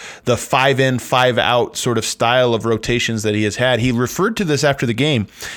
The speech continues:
in his press conference. He mentioned, "Maybe I gotta start doing that." And usually when Malone says stuff like that, it means he's, i-, i-, it's on his mind and it's a thing that,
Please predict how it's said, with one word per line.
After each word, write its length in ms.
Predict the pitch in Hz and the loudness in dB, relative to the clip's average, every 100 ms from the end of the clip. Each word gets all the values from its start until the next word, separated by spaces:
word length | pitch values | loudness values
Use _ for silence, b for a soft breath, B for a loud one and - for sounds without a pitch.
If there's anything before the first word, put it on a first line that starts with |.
| 123 | -2
in 160 | 135 | 0
his 100 | 143 | 0
press 280 | - 147 165 | 2 0 0
conference. 380 | - 127 120 113 | 0 -2 -2 -2
He 120 | 127 | 0
mentioned, 500 | 120 139 160 127 110 | 0 0 0 0 2
"Maybe 360 | 131 156 165 160 | 2 2 2 2
I 80 | 147 | 2
gotta 180 | 143 | 2
start 240 | 135 139 123 | 0 -2 0
doing 180 | 135 131 | 0 0
that." 80 | |
And 100 | 131 | 0
usually 240 | 180 254 208 | -2 -2 -2
when 160 | 156 | 0
Malone 260 | 135 135 135 | 0 0 0
says 240 | - 131 - | 0 0 0
stuff 220 | 127 127 | -2 0
like 160 | 120 120 | 0 2
that, 160 | 117 | 2
it 80 | 110 | 2
means 240 | 113 107 | 0 -2
he's, 240 | 117 101 - B B B - | -2 -4 -6 B B B -2
i-, 60 | |
i-, 60 | 113 | 0
it's 360 | 113 120 117 - | 2 2 0 0
on 240 | 120 117 120 | 0 0 2
his 220 | 117 101 | 0 0
mind 320 | 110 113 113 | 0 2 2
and 120 | 107 | 0
it's 120 | 104 | -2
a 60 | 110 | -2
thing 220 | - 117 | 0 0
that, 160 | 110 | 0